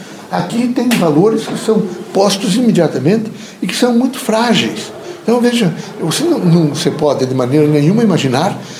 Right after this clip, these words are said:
que se faz amigo com fragilidades. Amigo se faz com responsabilidades. Amigo se faz com andamento, evidentemente, de uma coragem que os dois lados sintam que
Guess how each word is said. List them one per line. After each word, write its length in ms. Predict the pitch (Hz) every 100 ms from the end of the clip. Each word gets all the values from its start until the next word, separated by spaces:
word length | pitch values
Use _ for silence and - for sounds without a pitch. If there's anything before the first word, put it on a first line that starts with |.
| -
que 80 | -
se 120 | -
faz 300 | 208 175 160
amigo 400 | 196 175 220 208 226
com 140 | - 233
fragilidades. 720 | 247 233 262 240 170 175 170 - - - -
Amigo 400 | 135 175 226 185
se 140 | -
faz 440 | - 170 220 - - - - -
com 180 | 220 226
responsabilidades. 1080 | 208 196 220 220 262 311 170 143 160 156 - - -
Amigo 340 | 127 143 151
se 160 | 156 151
faz 360 | - 151 190 - - - - - -
com 140 | 202
andamento, 480 | 220 214 170 196 175
evidentemente, 640 | 135 147 147 151 180 190
de 100 | 175
uma 100 | 185
coragem 560 | 180 175 139 165 180 190
que 560 | - 185 - - -
os 100 | 156
dois 300 | 147 147 127
lados 420 | 127 147 160 170 -
sintam 360 | 196 202 208
que 160 | -